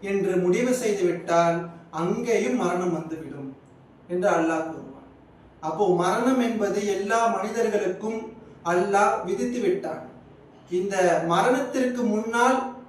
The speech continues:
நாம் செய்ய வேண்டிய சில விஷயங்கள் இருக்கின்றது. அவைகளை நாம் செய்தோம் என்றால் நம்முடைய மன்னரை வாழ்க்கையும் மறுமை வாழ்க்கையும் நல்ல சுபிட்சமாக அழகானதாக இருக்கும்.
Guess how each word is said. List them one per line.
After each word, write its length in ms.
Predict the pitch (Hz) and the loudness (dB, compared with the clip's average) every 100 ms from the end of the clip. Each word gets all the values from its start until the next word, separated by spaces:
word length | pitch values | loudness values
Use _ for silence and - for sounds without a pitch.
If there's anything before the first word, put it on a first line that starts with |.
| - | -8
நாம் 260 | 170 170 170 | -2 0 -2
செய்ய 400 | - 208 262 262 | -2 -4 -2 0
வேண்டிய 720 | 233 202 180 175 185 190 - | 0 0 0 2 2 2 -6
சில 280 | - 180 165 | -4 0 2
விஷயங்கள் 580 | 175 185 254 262 214 180 | 2 0 0 -2 0 0
இருக்கின்றது. 640 | 160 160 160 139 135 - - - - - | 0 -2 -6 -6 -10 -14 -20 -20 -20 -8
அவைகளை 440 | 160 190 190 190 | -2 -2 0 0
நாம் 280 | 185 180 170 | 2 2 0
செய்தோம் 520 | 165 180 220 247 247 | 0 0 4 6 6
என்றால் 600 | 196 175 160 165 180 180 - - - 165 | 2 0 0 0 0 -2 -8 -18 -18 -6
நம்முடைய 680 | 160 160 156 156 151 143 139 | -2 0 0 0 -2 -4 -8
மன்னரை 500 | 156 175 214 214 196 | -2 -2 0 0 0
வாழ்க்கையும் 680 | 175 170 180 175 180 202 202 - - - 151 | 2 2 0 0 0 0 -2 -8 -20 -14 -2
மறுமை 460 | 165 180 240 233 208 | 2 2 0 -2 -2
வாழ்க்கையும் 760 | 190 180 175 180 196 202 - - - | 2 2 2 0 0 -4 -8 -20 -14
நல்ல 480 | 165 160 175 170 156 | -4 0 2 4 2
சுபிட்சமாக 880 | 175 202 247 - 247 202 180 175 175 165 - - - | 0 -6 -6 -2 0 2 2 2 0 0 -4 -14 -6
அழகானதாக 840 | 160 190 247 247 254 208 170 180 180 | 0 4 4 4 2 2 2 2 2
இருக்கும். 420 | 151 - - | 2 -2 -10